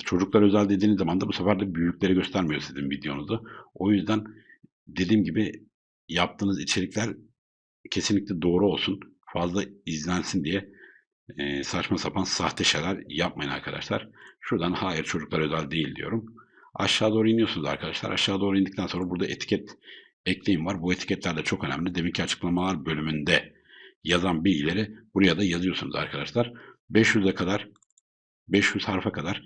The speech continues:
etiket yazma hakkı veriyor. Burada aşağıda da yardımcı olmuş gördüğünüz gibi hangi etiketleri koymanız gerektiğiyle. Burada da artı butonlarına basarsanız mesela şöyle diyelim.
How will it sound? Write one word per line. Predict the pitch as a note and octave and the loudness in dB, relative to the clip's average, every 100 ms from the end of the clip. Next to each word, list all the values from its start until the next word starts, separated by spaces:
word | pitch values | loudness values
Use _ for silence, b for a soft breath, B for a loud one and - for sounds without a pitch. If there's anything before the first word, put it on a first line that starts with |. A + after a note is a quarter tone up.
| _ | _
etiket | E2+ - G#2+ G2+ | -8 -2 0 0
yazma | D#2+ D2 G2 F#2 | 0 0 -2 -4
hakkı | F2+ - | -4 -2
veriyor. | D#2+ - A2 B B B B B _ _ _ _ - | -2 -2 -6 B B B B B _ _ _ _ 0
Burada | F#2+ F#2+ | 4 4
aşağıda | G2+ - - G2 G2 | 4 4 4 4 2
da | G2+ - | 0 0
yardımcı | E2 E2 D#2+ F#2 F2+ | 0 2 4 2 4
olmuş | F2+ - | 2 0
gördüğünüz | E2 C#2+ C2+ C#2 C#2+ | -4 -4 -4 -8 -6
gibi | D2 F2 - _ _ | -8 -8 -12 _ _
hangi | - E2+ D#2 | -4 -2 -2
etiketleri | D2 - D2+ D#2 D2+ | -6 -8 -6 -6 -4
koymanız | - D2+ D2 D2 | -4 -4 -4 -2
gerektiğiyle. | D2+ C#2+ D2 D2 C#2+ - B _ _ | -2 -2 -4 -6 -6 -8 B _ _
Burada | F#2 F2+ F2 | -2 0 0
da | - | 0
artı | F#2 E2+ F2+ | 0 0 -2
butonlarına | E2 E2 D2 E2+ | -4 -2 -2 -2
basarsanız | F#2 D#2 D2 - D2 | -2 -4 -6 -6 -6
mesela | C#2+ - - | -8 -6 -4
şöyle | - - - | -4 -4 -8
diyelim. | - D2 A2 | -8 -4 -4